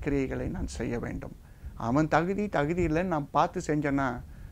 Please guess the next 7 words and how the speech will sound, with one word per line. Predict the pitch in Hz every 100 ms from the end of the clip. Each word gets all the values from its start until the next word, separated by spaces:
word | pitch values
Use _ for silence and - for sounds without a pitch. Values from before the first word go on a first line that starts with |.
| - - -
நம்ம | 120 117 117
யாருக்குமே | 113 127 165 214 202 208
செய்ய | 180 156 160
முடியாம | 143 131 135 131
போயிடும். | 117 107 101 - -
சரிங்களா? | 160 143 131 117 - - - - -
ஆனா | - 123 120 110